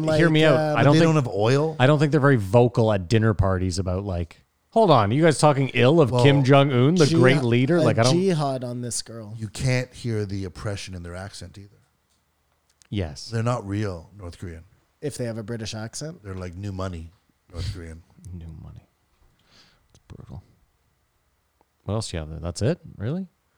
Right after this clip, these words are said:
Speaker 3: Well, no. And now her problem is all the classes she took were saying, "You've gotta burn down the system 'cause it was created by racist white men in the beginning."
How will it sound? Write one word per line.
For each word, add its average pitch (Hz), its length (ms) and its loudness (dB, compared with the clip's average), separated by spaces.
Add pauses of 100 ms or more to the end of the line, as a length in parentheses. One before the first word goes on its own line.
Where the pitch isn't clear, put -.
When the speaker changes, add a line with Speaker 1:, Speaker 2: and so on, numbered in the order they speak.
(260)
Speaker 3:
Well, 143 180 -4
no. 143 220 0 (140)
And 120 160 -8
now 117 200 0
her 123 340 -2
problem 127 360 -4
is 117 120 -6
all 120 260 -4
the 139 80 -6
classes 110 680 -8
she 113 240 -10
took 104 340 -10 (240)
were 107 140 -16
saying, 92 460 -10 (460)
"You've 110 140 -18
gotta 98 380 -10 (480)
burn 104 320 -6
down 98 360 -6
the 95 80 -10
system 92 560 -12
'cause 92 160 -14
it 90 60 -12
was 90 100 -14
created 92 300 -12
by 90 300 -10 (360)
racist 98 320 -12
white 95 220 -12
men 92 180 -14
in 92 80 -14
the 92 60 -14
beginning." 90 500 -14